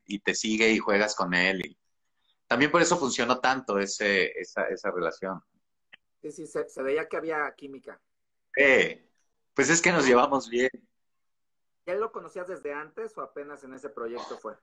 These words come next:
Speaker 1: Lo conocía, lo conocía de, de la fiesta. <laughs> O sea, lo, lo había visto en, <laughs> pues sí, en fiestas, ya, sí, ya lo conocía, ¿no? Tenemos amigos en común.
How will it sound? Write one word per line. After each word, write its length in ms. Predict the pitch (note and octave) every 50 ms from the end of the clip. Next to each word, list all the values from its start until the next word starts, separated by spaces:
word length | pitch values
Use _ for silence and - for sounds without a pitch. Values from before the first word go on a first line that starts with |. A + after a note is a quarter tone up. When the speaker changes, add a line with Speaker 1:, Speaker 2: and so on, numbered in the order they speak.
| _ -
Speaker 1:
Lo 200 | C#3 D3+ D#3 D3+
conocía, 960 | D#3 E3 D#3+ E3 D#3+ D3+ - - F#3 F#3+ G3 G3+ G3+ G#3 G#3 G3+ G3 F#3 F3 D#3+
lo 180 | D3 C#3+ C#3
conocía 540 | - C#3 B2+ B2 B2+ A#2+ - C#3 C#3+ D3 D3+
de, 300 | D#3 E3 D#3 C#3 B2 A2
de 120 | G#2+ A2
la 140 | G2+ G2+ G2
fiesta. 560 | - A2+ A2 A2+ A2 G#2 - F#2 F2 E2+ - _ _
<laughs> 460 | - - - - B2 G#2+ G2+ G2 F#2+ F2 - - - - - -
O 80 | - A2+
sea, 240 | G#2+ - - B2 A2 G#2 -
lo, 180 | G#2 A2 A2+ -
lo 100 | A#2 A2+
había 220 | A#2+ A#2+ B2 -
visto 320 | - C3 B2 - - C#3 C3
en, 280 | B2+ A#2 G#2 F#2 - _ _ _ _ _ _ _
<laughs> 1120 | - G#2+ - - - - - - - - - D3 - - C3 A#2+ - - - - - - -
pues 140 | - D#3+ D#3+
sí, 160 | F3 A3+ B3
en 180 | F3 C3+ B2+ -
fiestas, 500 | - D3 C#3+ D3 - - C#3 C#3+ C#3+ - -
ya, 220 | A#2+ G#2+ - - -
sí, 220 | - - - A#2+ -
ya 100 | A2 G2+
lo 120 | G#2+ A2
conocía, 540 | - G#2 F#2+ F#2+ F2+ - - C3 A#2+ F#2 E2
¿no? 80 | - - _
Tenemos 300 | G2 F#2+ G2+ A2 A2 -
amigos 300 | G2 F#2+ F#2+ G2+ - -
en 60 | F#2+
común. 480 | F2 - G2+ G#2 A2+ A2+ A2+ A2 -